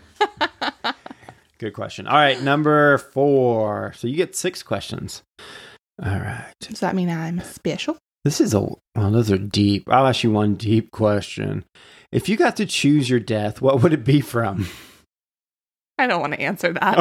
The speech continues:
Speaker 2: Okay, we'll skip that one.
Speaker 1: <laughs>
Speaker 2: You should, I mean, you can say, "I die in my sleep out of old
Speaker 1: I
Speaker 2: age."
Speaker 1: am an eternal optimist, and I don't like to think about death.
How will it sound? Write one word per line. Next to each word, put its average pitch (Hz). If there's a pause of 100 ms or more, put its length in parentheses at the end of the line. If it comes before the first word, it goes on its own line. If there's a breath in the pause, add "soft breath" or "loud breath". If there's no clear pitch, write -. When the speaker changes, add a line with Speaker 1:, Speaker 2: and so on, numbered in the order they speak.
Speaker 2:
Okay, - (260 loud breath)
we'll 381
skip 554
that -
one. -
Speaker 1:
<laughs> 427 (540)
Speaker 2:
You 135
should, 151
I 156
mean, 175
you 170
can 180
say, 170
"I 123
die 113
in 131
my 123
sleep 143
out 220
of 226
old 220
Speaker 1:
I 240
Speaker 2:
age." -
Speaker 1:
am 226
an 220
eternal 208
optimist, 190
and 196
I 160
don't 165
like 151
to -
think -
about -
death. -